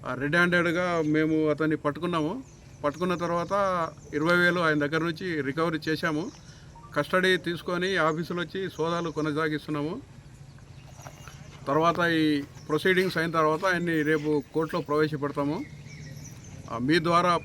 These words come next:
ప్రజలకు చెప్పేది ఏంటంటే, ఎవరైనా గవర్నమెంట్ అఫీషియల్స్ వాళ్ళు చేయాల్సిన లీగల్ పని చేయకుండా, ప్రజల దగ్గర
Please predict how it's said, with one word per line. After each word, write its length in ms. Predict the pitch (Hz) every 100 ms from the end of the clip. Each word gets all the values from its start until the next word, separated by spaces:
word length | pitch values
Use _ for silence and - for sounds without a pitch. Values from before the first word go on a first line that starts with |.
| -
ప్రజలకు 420 | 139 156 170 165
చెప్పేది 420 | 151 147 143 160 156
ఏంటంటే, 540 | 156 156 170 147 - -
ఎవరైనా 380 | 135 151 170 170 160 139
గవర్నమెంట్ 480 | 151 175 175 165
అఫీషియల్స్ 560 | 156 156 156 165 156 - - - - - - - - - - -
వాళ్ళు 160 | 139 147
చేయాల్సిన 600 | 151 160 175 165 175 160
లీగల్ 420 | 139 160 170 156 160
పని 140 | 160
చేయకుండా, 760 | 170 - 147 151 160 160 156 147 - - -
ప్రజల 280 | 139 170 170
దగ్గర 380 | 165 156 156